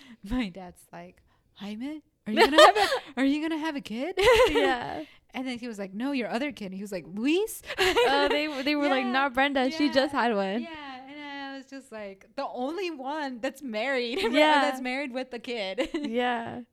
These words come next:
Speaker 1: Because my ol-, older brother
Speaker 2: Isn't it
Speaker 1: died,
Speaker 2: funny
Speaker 1: but
Speaker 2: how, like, he wouldn't, like, scold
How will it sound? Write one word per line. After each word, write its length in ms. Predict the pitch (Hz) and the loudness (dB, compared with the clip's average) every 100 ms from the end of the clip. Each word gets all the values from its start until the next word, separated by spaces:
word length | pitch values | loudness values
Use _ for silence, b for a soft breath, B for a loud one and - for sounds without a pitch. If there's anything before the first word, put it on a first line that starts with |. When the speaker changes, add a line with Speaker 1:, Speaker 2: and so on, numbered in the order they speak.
| _ 202 | _ -10
Speaker 1:
Because 320 | 233 240 208 | -6 -6 -8
my 240 | 214 214 | -12 -14
ol-, 260 | 185 185 214 - | -14 -18 -20 -20
older 220 | 196 208 | -16 -16
brother 200 | 190 190 | -16 2
Speaker 2:
Isn't 260 | 240 269 339 | 4 4 2
it 140 | 320 | -2
Speaker 1:
died, 80 | 285 | 0
Speaker 2:
funny 280 | 240 226 247 | 0 2 0
Speaker 1:
but 60 | |
Speaker 2:
how, 140 | 247 226 | 0 -2
like, 240 | 220 214 | -4 -4
he 160 | 247 233 | -4 -2
wouldn't, 420 | 208 226 226 226 | 0 -2 -2 -4
like, 180 | 226 220 | -8 -10
scold 580 | - - 202 196 196 | -16 -6 -4 -4 -6